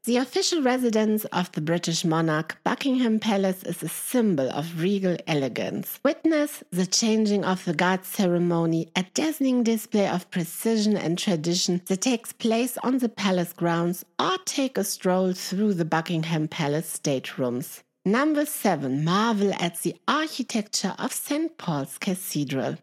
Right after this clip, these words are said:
Designed by Sir Christopher Wren, Saint Paul's Cathedral is an architectural masterpiece that dominates the city skyline.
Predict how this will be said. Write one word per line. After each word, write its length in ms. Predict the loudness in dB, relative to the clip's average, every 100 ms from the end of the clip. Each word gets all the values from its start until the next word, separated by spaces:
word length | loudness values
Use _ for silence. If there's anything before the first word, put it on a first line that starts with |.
| _
Designed 440 | -2 2 2 2
by 140 | 0 -2
Sir 340 | 0 0 0
Christopher 680 | -2 -2 -2 0 -2 0 0
Wren, 340 | 2 0 0
Saint 380 | -4 -4 -4 -4
Paul's 340 | -4 -2 -2 -4
Cathedral 640 | -8 -6 -2 0 2 0
is 240 | -2 -4
an 100 | -4 -4
architectural 1000 | -6 -6 -8 -12 _ -2 -2 -2 2 2
masterpiece 920 | 2 2 -2 -4 -8 -4 -4 -4 -6 -6
that 260 | -4 -2
dominates 640 | 2 2 4 2 2 0 0
the 100 | -4
city 380 | -2 -4 -4 -6
skyline. 840 | -4 -2 0 2 0 0 -4 -6